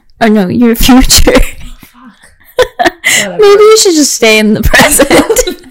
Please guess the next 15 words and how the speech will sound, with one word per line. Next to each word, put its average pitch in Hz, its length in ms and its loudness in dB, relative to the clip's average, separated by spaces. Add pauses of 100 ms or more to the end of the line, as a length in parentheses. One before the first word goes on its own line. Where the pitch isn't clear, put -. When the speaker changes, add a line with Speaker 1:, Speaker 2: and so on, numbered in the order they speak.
Speaker 1:
<laughs> - 1800 -10
Speaker 2:
Is 226 240 0
cereal 202 420 0
a - 100 -2
soup? - 360 -8 (840)
Speaker 1:
This 220 280 0
is 233 80 0
a 302 80 2
really 214 220 2
good 165 100 -8
question. 208 640 -12 (640)
And 220 260 0 (100)
yes, 208 380 2
it - 80 -12
is. 127 380 -10